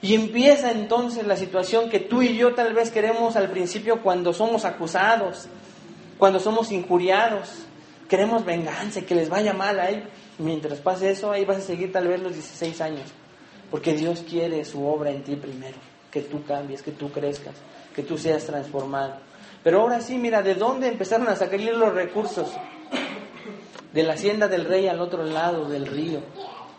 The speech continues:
¿Te imaginas la cara de Tatnai y del otro?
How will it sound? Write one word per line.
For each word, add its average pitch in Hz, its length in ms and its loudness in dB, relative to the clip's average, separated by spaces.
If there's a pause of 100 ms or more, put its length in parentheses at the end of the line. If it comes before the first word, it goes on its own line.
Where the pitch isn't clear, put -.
(220)
¿Te 180 60 0
imaginas 208 360 2
la 190 120 0
cara 208 220 4
de 160 340 -4 (440)
Tatnai 170 640 0
y 156 60 -6
del 151 200 0
otro? 180 280 -4